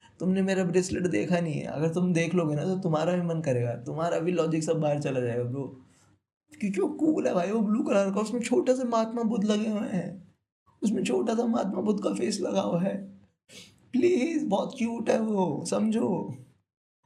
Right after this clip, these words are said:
और, और क्या करा मैंने ऋषिकेश में ऐसा?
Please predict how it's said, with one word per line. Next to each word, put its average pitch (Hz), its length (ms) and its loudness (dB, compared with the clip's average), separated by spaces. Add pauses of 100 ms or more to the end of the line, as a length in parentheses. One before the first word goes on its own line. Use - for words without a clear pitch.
(420)
और, 123 380 -2
और 190 400 -2
क्या 180 180 -2
करा - 280 -6
मैंने 143 220 -6
ऋषिकेश 127 560 -2
में 127 120 -4
ऐसा? - 420 -8